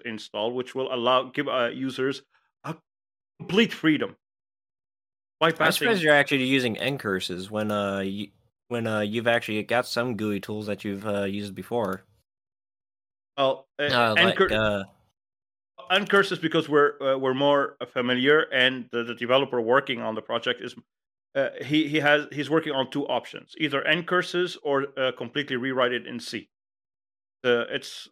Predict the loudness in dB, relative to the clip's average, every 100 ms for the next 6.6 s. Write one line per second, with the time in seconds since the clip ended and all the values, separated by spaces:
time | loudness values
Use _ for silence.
0 | -12 -10 -8 -8 -10 -12 -14 -10 0 0
1 | 2 0 2 2 2 0 0 -14 _ _
2 | _ _ _ _ _ _ _ 2 2 2
3 | 2 2 0 -4 -2 -2 -2 -2 0 2
4 | 4 2 0 -4 -2 0 0 0 0 0
5 | -4 -6 -12 _ _ -8 -2 0 0 -4
6 | -8 _ -10 -6 -6 -8